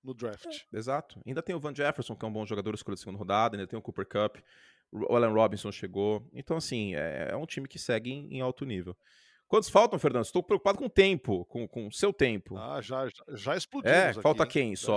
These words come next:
Speaker 1: explodimos.
Speaker 2: Só São Francisco?
Speaker 1: Falta São Francisco e
Speaker 2: É,
Speaker 1: Cardinals.
Speaker 2: São Francisco, rapidamente, pra não, não te complicar também, querido. É... São Francisco, Trey Lance.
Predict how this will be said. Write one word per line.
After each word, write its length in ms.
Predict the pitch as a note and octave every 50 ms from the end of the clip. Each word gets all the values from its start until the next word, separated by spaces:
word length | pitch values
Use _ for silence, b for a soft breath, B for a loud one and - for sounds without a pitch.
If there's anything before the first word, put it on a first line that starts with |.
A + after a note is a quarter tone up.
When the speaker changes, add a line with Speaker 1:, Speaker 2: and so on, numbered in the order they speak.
| F#2+ F2+
Speaker 1:
explodimos. 280 | G2+ G2+ - B2+ C3+
Speaker 2:
Só 100 | C3+ C3+
São 140 | C3 - A2+
Francisco? 580 | - A2 G#2 - G#3 A3+ A3 - - G2 F#2 - _ _ _ _ _ _ _ _ _ _ _ _ _ _ _ _
Speaker 1:
Falta 1400 | _ - C#3+ C#3 C3+ B2 - C#3+ C3+ C3 C3 B2+ B2+ B2+ B2+ B2 B2 B2 A#2+ A#2+ A#2+ A#2+ A#2+ A#2 A#2 A#2 A#2 A2+ G#2+
São 180 | - - C3+ C3
Francisco 500 | - - C3 A#2 - - D3 D3 - -
e 40 | C#3+
Speaker 2:
É, 20 |
Speaker 1:
Cardinals. 360 | - - A#2+ A2+ D3 E3+ -
Speaker 2:
São 140 | - G#3+ G#3+
Francisco, 460 | G#3+ - G#3 F#3 - G#3 G3+ - -
rapidamente, 560 | D#3 D#3 D3 - B2 C3 A#2+ A2+ A2+ A2+ -
pra 100 | - A2+
não, 320 | A2 A#2+ A#2 G2+ F#2+ F2+ F2 - _ _ _
não 180 | - G#2+ A2+ A#2
te 480 | - - - A#2+ A#2 G#2 F#2+ F2+ - - _
complicar 480 | - A#2+ A2+ - A#2 - - G#2+ G2
também, 260 | - - G2+ F#2+ F2
querido. 380 | E2+ - G2+ F#2 F#2 E2 E2+ - b b b b b b b b b -
É... 1120 | - G2+ G#2+ G#2+ G#2 G#2 G#2 G#2 G#2 G2+ G2+ G2+ G2+ G2 G2 F#2+ F#2+ F#2 F2+ F#2 - - _ _ _ _ _ _ _ _ _ -
São 260 | - - - G3 G#3
Francisco, 800 | - G3+ F3 D3+ - - F3 F#3+ F#3 - - - G3 G3 F#3 G2+
Trey 180 | - - D#3+ C3+
Lance. 480 | A2 G#2 A2+ D#3 - - - - -